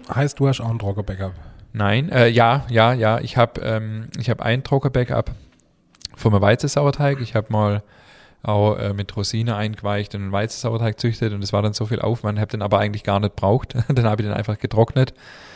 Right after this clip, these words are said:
Speaker 2: Und ich hab jetzt auch, ähm, hatte ich ganz lang nicht, ich auch noch nie, hab's auch noch nie braucht, aber ich hab jetzt mir auch von unserem Standard-Roggensauerteig ein Backup gemacht.
Speaker 1: Mhm.
Speaker 2: Genau.
Speaker 1: Okay, das heißt, du hast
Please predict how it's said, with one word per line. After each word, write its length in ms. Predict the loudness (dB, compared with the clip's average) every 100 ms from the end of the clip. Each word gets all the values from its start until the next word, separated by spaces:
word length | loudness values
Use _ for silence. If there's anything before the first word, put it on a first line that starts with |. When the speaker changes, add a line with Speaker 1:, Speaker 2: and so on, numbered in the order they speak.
| -20 -16 -2
Speaker 2:
Und 200 | 0 2
ich 160 | 4
hab 180 | 4 6
jetzt 320 | 2 2 -2
auch, 320 | 4 6 6 6
ähm, 640 | 6 8 6 2 -2 -4 -4
hatte 180 | 0 0
ich 140 | 2
ganz 240 | 2 0 2
lang 180 | 0 2
nicht, 300 | 2 0 -6
ich 160 | -2
auch 80 | 2
noch 120 | 2
nie, 260 | 2 2 4
hab's 200 | 2 4
auch 60 | 4
noch 140 | 4
nie 160 | 2 0
braucht, 420 | 4 4 2 0
aber 220 | -2 -2
ich 200 | -4 -2
hab 180 | -2 0
jetzt 280 | -4 -4 -4
mir 180 | -2
auch 140 | 0 -2
von 220 | -2 -4
unserem 340 | -4 -4 -6 -8
Standard-Roggensauerteig 1120 | -4 -2 2 0 0 -2 -2 -4 -4 -2 -2
ein 80 | -2
Backup 380 | -4 -4 -6 -8
gemacht. 340 | -6 -6 -6 _ -16
Speaker 1:
Mhm. 220 | -10 -10 -12 -20 -20 _ -8
Speaker 2:
Genau. 320 | -6 -4 -6 -10 _ _ _
Speaker 1:
Okay, 160 | -6 -6 -6 -14 -8
das 140 | 0 2
heißt, 240 | 2 2
du 100 | 2
hast 220 | 2 -2